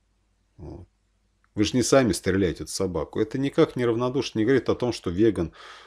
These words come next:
плохой, вот такой, как я, такой говорящий. Нет. Просто это ничего ваши эти пути не решает, да. Это то же самое, как щас, да, Россия на Украину напала. А вдруг она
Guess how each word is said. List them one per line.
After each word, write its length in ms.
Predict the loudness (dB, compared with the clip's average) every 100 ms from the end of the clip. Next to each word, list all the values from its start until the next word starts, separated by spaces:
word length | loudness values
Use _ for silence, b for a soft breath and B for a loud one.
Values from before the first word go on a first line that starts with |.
| B
плохой, 400 | -2 -2 2 2
вот 160 | 2 0
такой, 280 | -6 -4 -6
как 260 | -6 -10 -6
я, 260 | -4 -4 -8 -8
такой 320 | -8 -6 -6
говорящий. 680 | -2 -2 0 0 -2 -6 -6
Нет. 400 | -4 -4 -4 -6 _ _ _ _ _ _ _ _ _ _
Просто 280 | -6 0 0
это 140 | 0
ничего 240 | -2 4 4
ваши 320 | 4 2 0
эти 160 | -2 -4
пути 300 | -6 -2 0
не 140 | 0
решает, 540 | -2 -2 -2 -2 -6
да. 240 | -10 -12 -14 _ _ _ _ _ _ _ _ _ _ _ _ _ -20 _ _ _ _ _ _ _ -10
Это 280 | 0 4 6
то 140 | 4
же 80 | 2
самое, 260 | 4 4 2
как 160 | -2
щас, 180 | 2 2
да, 180 | 4 4
Россия 340 | 4 4 2
на 120 | 2 0
Украину 360 | 4 4 4
напала. 440 | 0 -2 -4 -4 2
А 100 | 2
вдруг 360 | 8 10 10 10
она 400 | 8 6 4